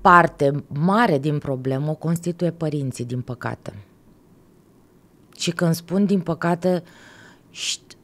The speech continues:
spun că știu atâtea situații în care,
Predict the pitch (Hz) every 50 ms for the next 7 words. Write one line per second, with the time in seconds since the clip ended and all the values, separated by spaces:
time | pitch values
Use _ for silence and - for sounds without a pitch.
0 | _ - 120 - - - - - 202 208 202 202 202 190 185 175 - - - 208
1 | 208 185 - - - 135 170 165 170 - - 214 233 226 226 208 180 180 170 -
2 | - 151 - - 170 175 180 185 190 180 - - 175 180 180 175 170 170 - -
3 | - - - - - - - - - - - - - 196 196 190 185 - - 202
4 | 196 185 180 151 156 156 156 147